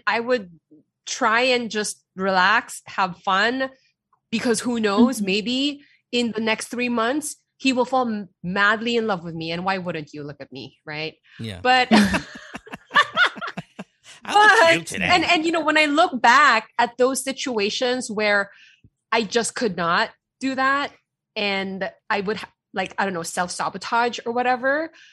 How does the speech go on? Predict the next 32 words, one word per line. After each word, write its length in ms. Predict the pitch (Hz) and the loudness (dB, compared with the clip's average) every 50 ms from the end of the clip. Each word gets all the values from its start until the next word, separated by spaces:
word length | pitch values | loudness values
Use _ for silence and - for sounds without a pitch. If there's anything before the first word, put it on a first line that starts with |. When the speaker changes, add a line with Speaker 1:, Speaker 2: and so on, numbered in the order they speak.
| _ _ _ _ _ | _ _ _ _ _
Speaker 1:
I 100 | 262 - | 0 2
Speaker 3:
I 40 | - | 4
Speaker 1:
have 80 | 587 262 | 2 0
Speaker 3:
don't 60 | - | 2
Speaker 1:
questions 640 | - 330 - 208 180 202 - 254 190 170 160 - - - | 2 2 2 2 2 0 -2 -2 -2 -2 -6 -10 -8 -8
about 380 | 202 185 202 190 180 175 175 _ _ _ _ _ _ | -6 -2 0 0 0 0 -4 _ _ _ _ _ _
situations 600 | - 214 185 - - 185 180 170 - 185 - - | -8 -8 -8 -6 -6 -6 -6 -6 -6 -10 -8 -8
like 160 | 170 160 - | -10 -8 -6
that. 200 | 175 165 160 - | -8 -8 -8 -8
Like, 120 | 277 320 - _ | -10 -12 -6 _
what 180 | 403 453 539 494 539 523 165 | 0 2 2 2 2 0 -2
if? 140 | 147 - _ | -4 -8 _
What 320 | 185 214 269 359 494 508 | -10 0 2 2 2 4
if 240 | 370 262 233 233 240 | 2 2 0 0 2
I 160 | 233 110 104 98 | 2 2 2 2
Speaker 3:
Right. 160 | 226 240 233 | 2 0 0
Speaker 1:
just 200 | 285 277 - - | -2 -4 -6 -6
let 320 | 208 202 202 214 202 - _ | -4 -2 -2 -2 -2 -4 _
things 340 | _ 254 240 240 254 226 - | _ -6 -6 -6 -6 -8 -10
Speaker 3:
Right. 100 | - - | -12 -4
Speaker 1:
happen? 380 | - 202 170 - - - - - _ _ _ _ _ | -2 0 0 0 -4 -12 -20 -20 _ _ _ _ _
Speaker 3:
Right. 360 | - 82 76 - _ _ _ _ _ _ _ - | -20 -20 -20 -20 _ _ _ _ _ _ _ -4
Speaker 1:
I 60 | - 330 | -2 0
Speaker 2:
Yeah. 40 | 339 | 2
Speaker 1:
wonder 360 | 302 269 - 339 320 359 349 | 4 4 4 4 2 0 0
how 240 | 285 - 302 302 294 | 0 0 0 0 0
Speaker 2:
The 80 | 302 254 | 0 0
Speaker 1:
things 180 | 294 285 262 269 | -2 -4 -4 -4
would 100 | 320 320 | -4 -4
have 80 | 320 277 | -4 -4
been 140 | 370 370 370 | -6 -6 -4
different. 460 | 392 415 - - - 170 135 - | -6 -6 -6 -4 -4 -4 -4 -6